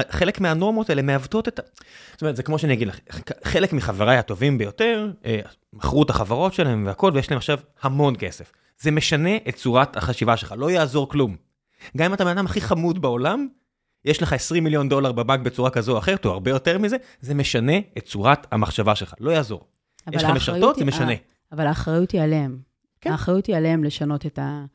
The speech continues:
Speaker 1: נכון.
Speaker 2: את החשיבה הזאת.
Speaker 1: ועדיין,
Speaker 2: לא יודעת אם הם מבינים
Speaker 1: דברים
Speaker 2: את זה.
Speaker 1: משתנים. אז בגלל זה אני אומר, ביחס למה אני אומר, בעצם רק ה-, הנורמה פה, ש-, שיש חוק,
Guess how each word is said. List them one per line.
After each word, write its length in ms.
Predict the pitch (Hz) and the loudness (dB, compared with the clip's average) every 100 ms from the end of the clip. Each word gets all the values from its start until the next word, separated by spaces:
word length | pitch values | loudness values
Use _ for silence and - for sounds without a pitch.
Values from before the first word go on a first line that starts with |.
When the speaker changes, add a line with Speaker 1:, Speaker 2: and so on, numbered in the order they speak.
| _ - | _ -6
Speaker 1:
נכון. 260 | - 311 | -2 -2
Speaker 2:
את 100 | 147 | -2
החשיבה 440 | 143 156 - 143 139 | -6 -6 -4 -2 -2
הזאת. 320 | 135 139 - | -2 -8 -10
Speaker 1:
ועדיין, 280 | 104 123 220 | -2 2 2
Speaker 2:
לא 20 | |
יודעת 100 | 285 | 0
אם 60 | 190 | -2
הם 60 | 160 | -2
מבינים 240 | 151 147 | -2 0
Speaker 1:
דברים 100 | 151 233 | 0 0
Speaker 2:
את 40 | |
זה. 40 | 285 | 0
Speaker 1:
משתנים. 300 | 190 254 240 _ _ | 0 0 -2 _ _
אז 180 | 131 127 | -6 -4
בגלל 200 | 135 139 | 0 2
זה 140 | 151 | 2
אני 120 | 170 165 | 2 2
אומר, 280 | 156 156 - - | 2 0 -4 -8
ביחס 460 | 120 127 147 151 - | 2 4 4 0 -4
למה 180 | 143 147 | 0 2
אני 120 | 143 | 2
אומר, 300 | 156 202 175 - | 0 0 -2 -10
בעצם 300 | 147 180 - - | -6 -6 -6 -10
רק 260 | - 185 196 | -4 -2 2
ה-, 40 | 165 - | 0 0
הנורמה 420 | 131 131 156 170 | -2 2 2 0
פה, 180 | 143 90 | -4 -6
ש-, 100 | - - - | -10 -18 -12
שיש 300 | - 127 - | 0 2 2
חוק, 380 | - 147 113 | 0 2 0